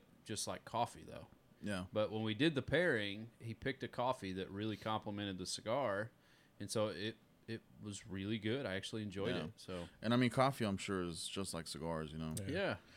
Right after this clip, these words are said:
Speaker 3: Yeah, I,
Speaker 2: So
Speaker 3: th-, I think it was a, uh, I can't remember what we had.
Speaker 1: It was a Brazilian
Speaker 3: Yeah,
Speaker 1: coffee.
Speaker 3: yeah. I, so,
Speaker 2: Hmm.
Speaker 3: so we had the Herrera Est-, Esteli Brazilian. That's what it
Speaker 2: Hmm.
Speaker 3: was.
Speaker 1: Yeah, I think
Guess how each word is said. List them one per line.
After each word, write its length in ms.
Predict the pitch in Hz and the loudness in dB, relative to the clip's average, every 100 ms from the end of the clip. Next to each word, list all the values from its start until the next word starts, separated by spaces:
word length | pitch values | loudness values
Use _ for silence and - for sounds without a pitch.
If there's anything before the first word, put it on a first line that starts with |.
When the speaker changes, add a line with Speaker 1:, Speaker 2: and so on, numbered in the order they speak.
| - | -4
Speaker 3:
Yeah, 120 | 139 | 2
I, 80 | 135 | 2
Speaker 2:
So 60 | 156 | 2
Speaker 3:
th-, 60 | - | -2
I 40 | |
think 300 | 127 - 240 - | -2 2 0 2
it 40 | |
was 280 | 127 113 104 | 4 4 4
a, 200 | 110 107 | 2 2
uh, 200 | 101 95 87 - - - | 2 -2 -6 -12 -20 -20
I 40 | - | -4
can't 120 | 190 | 0
remember 160 | 131 151 | 0 2
what 120 | 139 | 0
we 100 | 101 | 0
had. 280 | 101 135 95 | 0 0 -2
Speaker 1:
It 200 | 92 127 | -6 -6
was 100 | 117 | -4
a 40 | |
Brazilian 540 | 98 101 113 151 147 | -4 -2 4 6 10
Speaker 3:
Yeah, 160 | 160 185 135 | 12 12 12
Speaker 1:
coffee. 100 | 120 | 10
Speaker 3:
yeah. 480 | 160 117 76 139 135 | 8 8 2 -4 0
I, 20 | |
so, 180 | 123 151 | 4 4
Speaker 2:
Hmm. 240 | 147 127 127 | 2 0 8
Speaker 3:
so 160 | 170 | 10
we 140 | 139 139 | 10 10
had 120 | 147 | 8
the 80 | 117 | 6
Herrera 400 | 120 135 135 120 | 8 8 8 6
Est-, 180 | 120 127 117 - | 2 -2 -4 -2
Esteli 380 | 131 - 117 107 | 0 2 2 4
Brazilian. 580 | 104 101 123 107 87 90 | 2 4 4 2 -2 -4
That's 140 | 117 110 | -2 2
what 100 | 135 | 2
it 40 | |
Speaker 2:
Hmm. 40 | 110 | 4
Speaker 3:
was. 140 | 101 | 2
Speaker 1:
Yeah, 60 | 104 | 2
I 40 | |
think 120 | 143 | 0